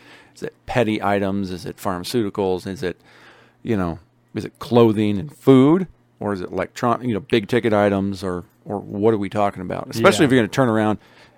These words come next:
Speaker 1: It sounds like a lot of it's being turned around on the dark web and being sold for profit. So I
Speaker 2: Right.
Speaker 1: imagine it's, like, American,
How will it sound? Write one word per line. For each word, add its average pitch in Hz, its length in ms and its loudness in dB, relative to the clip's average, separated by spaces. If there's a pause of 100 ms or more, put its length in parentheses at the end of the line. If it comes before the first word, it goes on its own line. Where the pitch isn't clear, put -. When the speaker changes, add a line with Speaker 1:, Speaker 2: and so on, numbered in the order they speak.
Speaker 1:
It - 80 -20
sounds 165 280 6
like 120 160 6
a 107 60 4
lot 107 200 6
of 104 100 2
it's 104 120 -2
being 101 240 -4
turned 117 260 -2
around 107 240 0
on 107 140 0
the 95 160 -4
dark - 360 -14
web - 280 -16 (500)
and 101 480 -6
being 107 220 2
sold 98 340 6
for 101 100 -2
profit. 92 440 4
So 110 100 4
I 98 60 6
Speaker 2:
Right. 98 80 2
Speaker 1:
imagine 107 380 2
it's, - 180 -8
like, - 260 0 (380)
American, 101 840 0